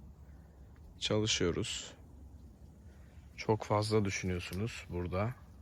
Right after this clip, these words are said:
Yanınızdaki çoğu kişiyle konuşmuyorsunuz. Bazen konuşuyorsunuz, bazen denk gelmiyorsunuz. Kulaklığınızı takıp müzik de dinleyebilirsiniz,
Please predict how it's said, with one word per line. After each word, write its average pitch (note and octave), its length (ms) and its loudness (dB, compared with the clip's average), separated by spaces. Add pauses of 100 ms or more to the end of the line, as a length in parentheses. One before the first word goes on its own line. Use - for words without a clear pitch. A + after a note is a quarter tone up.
(760)
Yanınızdaki G#2 800 2 (300)
çoğu A2+ 220 -2
kişiyle G#2+ 360 0
konuşmuyorsunuz. G2+ 960 -2
Bazen F#2 380 2
konuşuyorsunuz, F#2 800 0
bazen G2 440 8
denk G2 220 6
gelmiyorsunuz. F#2 920 2 (2500)
Kulaklığınızı A2 680 6
takıp G#2 360 2
müzik G#2 400 2
de F#2+ 120 4
dinleyebilirsiniz, E2+ 840 0